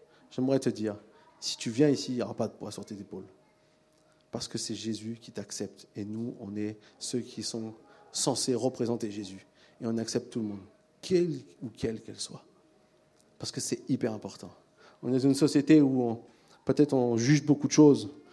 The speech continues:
on discute de beaucoup de choses, on critique beaucoup de choses. Mais la réalité, c'est que quand on vient à l'église, on doit être déjà accepté tel qu'on est.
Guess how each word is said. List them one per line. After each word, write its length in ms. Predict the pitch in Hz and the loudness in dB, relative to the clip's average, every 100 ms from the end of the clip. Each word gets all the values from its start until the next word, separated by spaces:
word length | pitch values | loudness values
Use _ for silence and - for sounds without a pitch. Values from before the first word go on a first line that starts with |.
| - - - | -20 -14 0
on 80 | 127 | 6
discute 340 | 135 143 175 | 6 6 6
de 60 | 143 | 6
beaucoup 220 | 143 147 | 6 2
de 40 | |
choses, 180 | - 131 | 4 4
on 60 | 117 | 4
critique 320 | - 135 139 | 0 2 2
beaucoup 220 | 139 143 | 2 2
de 40 | |
choses. 260 | 139 131 104 - - - - _ | 4 4 2 -12 -20 -20 -20 _
Mais 80 | 123 | 2
la 100 | 131 | 6
réalité, 380 | 143 139 139 139 | 8 6 4 2
c'est 160 | 131 | 2
que 80 | 123 | -4
quand 220 | 117 139 | 0 2
on 40 | 135 | 4
vient 140 | 131 | 2
à 40 | |
l'église, 440 | 123 117 127 123 - _ _ _ - | 2 0 0 0 -6 _ _ _ -6
on 120 | 131 | -4
doit 200 | 120 127 | 2 4
être 380 | 120 120 - - | 4 0 -12 -16
déjà 480 | 120 123 113 120 113 - - _ - | -4 -2 0 0 0 -8 -20 _ -4
accepté 460 | 131 - 135 117 | 0 0 0 -2
tel 200 | 117 127 | 2 0
qu'on 180 | 113 117 | 2 -4
est. 160 | 104 | -4